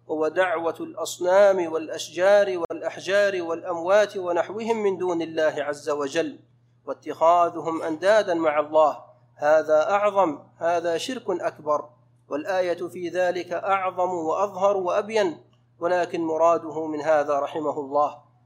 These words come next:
التنبيه على الشرك الخفي بالشرك الأصغر، لأنه يجر إلى الأكبر.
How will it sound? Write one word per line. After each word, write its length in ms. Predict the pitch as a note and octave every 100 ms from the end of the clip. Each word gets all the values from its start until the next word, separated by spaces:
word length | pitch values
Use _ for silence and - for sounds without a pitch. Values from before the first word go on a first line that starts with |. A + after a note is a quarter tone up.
| -
التنبيه 600 | E3 G#3 G3+ F#3+ G#3 G3
على 160 | G3 G3
الشرك 380 | - G#3 G3
الخفي 580 | G3+ - - G#3+ G3+ G#3+
بالشرك 420 | G3+ - G#3+ G3
الأصغر، 580 | F3+ E3 E3 D3+ D3+ - - _ _ _
لأنه 680 | C#3+ D3 F3+ F3+ E3 E3 F3
يجر 520 | E3 D#3+ A#3 G3+ F3
إلى 140 | D#3+ D3+
الأكبر. 640 | D3+ E3 - D#3 D3+